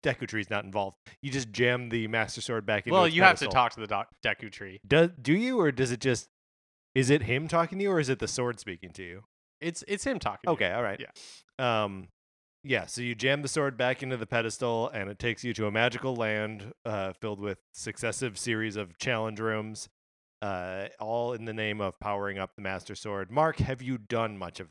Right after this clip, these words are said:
Speaker 1: this?
Speaker 2: So I, uh, I'm really liking it.
Speaker 1: Okay.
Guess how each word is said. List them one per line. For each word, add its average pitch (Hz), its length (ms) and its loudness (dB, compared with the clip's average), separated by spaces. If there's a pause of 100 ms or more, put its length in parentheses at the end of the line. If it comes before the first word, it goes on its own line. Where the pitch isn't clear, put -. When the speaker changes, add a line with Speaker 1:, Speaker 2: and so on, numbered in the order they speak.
Speaker 1:
this? - 380 -16
Speaker 2:
So 160 420 2
I, 143 600 0 (440)
uh, 139 100 -4 (680)
I'm 240 200 0
really 202 200 4
liking 123 420 0
it. - 140 -16 (240)
Speaker 1:
Okay. 220 240 4